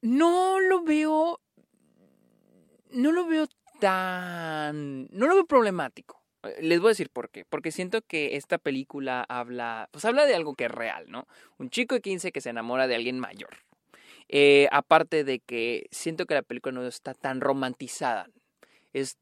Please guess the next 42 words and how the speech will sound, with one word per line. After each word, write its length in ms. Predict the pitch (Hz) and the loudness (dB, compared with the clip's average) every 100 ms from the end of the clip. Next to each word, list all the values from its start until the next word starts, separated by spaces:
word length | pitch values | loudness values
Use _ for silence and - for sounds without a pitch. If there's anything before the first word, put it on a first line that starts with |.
| _ | _
mucho, 680 | - 147 147 160 170 - 175 | -14 -10 -6 -4 -4 -6 -4
se 100 | 165 | -2
enfoca 280 | 151 180 | -2 0
mucho 420 | 165 135 165 - 147 | -2 -2 -4 -4 -4
en 80 | |
la 60 | 131 | -4
amistad, 560 | 120 120 - 220 190 185 | -4 -10 -4 -2 -2 -2
en 80 | |
sus 160 | 151 135 | -6 -8
aventuras. 880 | 123 120 120 208 196 190 190 185 - - - _ _ | -8 -8 -2 2 4 4 2 -2 -8 -20 -20 _ _
Eh, 340 | 123 127 127 127 | -6 -2 -2 -4
no 260 | 139 151 | -2 0
es 160 | 170 165 | -2 -2
una 160 | 165 156 | -2 -2
película 320 | 131 127 131 | -4 -6 -8
que 120 | 127 | -6
romantice 1300 | 117 131 127 123 123 139 131 - 135 120 120 117 117 _ _ _ _ _ | -4 -4 -2 -4 -6 -8 -8 -6 -6 -6 -6 -10 -16 _ _ _ _ _
la, 400 | 131 139 131 113 | 4 6 6 2
la 240 | 127 120 | 0 0
historia 720 | 117 - - 175 151 139 131 | -2 -10 -4 2 2 2 0
de 200 | 120 113 | -2 -6
ellos. 540 | 117 110 - - - _ _ _ _ | -8 -10 -16 -20 -20 _ _ _ _
En, 300 | 139 147 151 | -4 -4 -2
a 120 | 143 | 2
veces 300 | 151 165 190 | 2 2 0
son, 300 | 170 160 165 | 2 0 0
a 140 | 120 117 | -4 0
veces 320 | 160 185 180 | 0 0 -4
son, 800 | - 160 151 147 143 143 139 139 _ _ _ _ _ _ _ _ _ _ _ | -2 -2 0 -2 -6 -8 -10 -14 _ _ _ _ _ _ _ _ _ _ _
a, 80 | - - | -12 -4
a 100 | 127 | 4
veces 260 | 214 311 - | 6 6 4
se 140 | 143 | 0
gustan, 600 | 139 262 - 214 202 208 | 2 2 2 -4 -4 -4
a 80 | 143 | 4
veces 220 | 208 320 | 4 6
son 160 | 240 175 | 2 0
amigos, 460 | 139 202 226 208 | 0 0 2 2
a 40 | 156 | 0
veces 140 | 208 | 2
se 100 | 202 | 0
disgustan, 840 | 127 120 123 190 214 - 180 185 | 0 -6 -2 -4 -4 -2 -2 -2